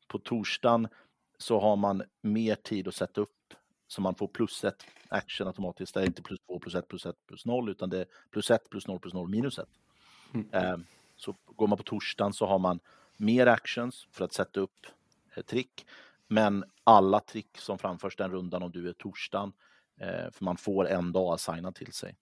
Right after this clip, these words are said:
Speaker 1: Eh, då får man mindre victory points och mindre pengar.
Speaker 2: För ingen
Speaker 1: Så
Speaker 2: vill ju gå på en torsdag, liksom. Så är det ju.
Speaker 1: Ja, nej, precis. På söndagen där istället så är det tvärtom. Då har man en minus en. Så går man dit så är det s-, mindre att, att sätta upp. Men alla trick som framförs,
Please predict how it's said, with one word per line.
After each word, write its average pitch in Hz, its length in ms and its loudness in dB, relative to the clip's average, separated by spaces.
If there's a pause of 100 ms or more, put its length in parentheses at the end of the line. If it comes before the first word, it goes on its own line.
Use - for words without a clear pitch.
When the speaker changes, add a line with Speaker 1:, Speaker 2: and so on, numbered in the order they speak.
(180)
Speaker 1:
Eh, 85 240 -8
då - 120 -8
får 98 120 -2
man 92 100 4
mindre 95 320 0
victory 90 280 -8
points 90 200 -8
och 87 40 -10
mindre 85 160 -8
pengar. 87 320 -6 (640)
Speaker 2:
För 131 80 0
ingen 120 180 2
Speaker 1:
Så 120 100 10
Speaker 2:
vill 120 80 2
ju 131 80 6
gå 127 240 2
på 127 60 4
en 113 100 2
torsdag, 113 420 -6
liksom. - 240 -16 (200)
Så - 140 -6
är 107 100 -2
det - 60 -10
ju. - 80 -18
Speaker 1:
Ja, 131 140 12
nej, 113 100 12
precis. - 260 -12
På 127 120 -4
söndagen 135 340 2
där 104 260 2
istället 98 320 0
så 101 60 -6
är - 20 -2
det 92 80 -10
tvärtom. 98 340 -6 (380)
Då - 80 -2
har 107 60 2
man 123 120 2
en 120 100 -2
minus 117 400 -4
en. - 180 -12 (320)
Så - 140 -14
går 101 120 -4
man 101 100 -2
dit 113 160 0
så 120 60 -4
är - 20 -2
det 110 40 -4
s-, - 140 -12
mindre 98 420 -2
att, 90 60 -8 (320)
att - 400 -14
sätta - 260 -4
upp. - 160 -4 (260)
Men 107 260 4
alla 98 200 4
trick - 500 -8
som - 180 -2
framförs, 101 600 -2